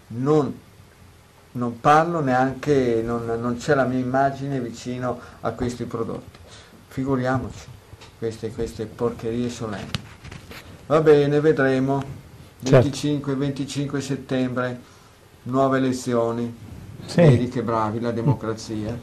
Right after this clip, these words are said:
Speaker 1: Finalmente il signore, il signore dei, dello Stato italiano,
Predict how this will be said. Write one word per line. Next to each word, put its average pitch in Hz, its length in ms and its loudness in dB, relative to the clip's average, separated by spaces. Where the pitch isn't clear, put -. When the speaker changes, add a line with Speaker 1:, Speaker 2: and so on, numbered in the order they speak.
Speaker 1:
Finalmente 139 720 -2
il 113 640 -2
signore, 117 840 -4
il 120 140 -4
signore 120 880 -2
dei, 101 400 -6
dello 120 200 -4
Stato 127 340 0
italiano, 123 720 -2